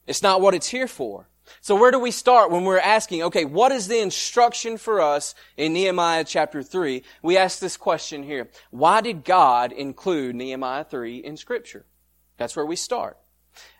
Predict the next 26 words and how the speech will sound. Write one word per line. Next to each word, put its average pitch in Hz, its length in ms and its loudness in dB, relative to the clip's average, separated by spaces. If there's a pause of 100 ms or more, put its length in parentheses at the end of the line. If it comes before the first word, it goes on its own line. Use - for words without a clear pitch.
(260)
Uh, 151 80 -14 (180)
what 208 320 4
does 247 200 -4
he 247 120 -6
want 226 260 0
us 220 160 -6
to 202 140 -4
learn 214 360 2
from 123 360 -4
it, 143 180 -6
and 170 200 -6
what 233 160 6
is 208 140 -2
the 196 100 0
lesson 185 360 0
that 170 140 -6
we 170 140 -2
take 143 400 -6
away? 170 520 -2 (840)
Another 208 320 0
question 170 400 0
we 147 80 -8
start 160 300 -2
with 175 180 -6
is 151 140 -8
this. 175 360 -4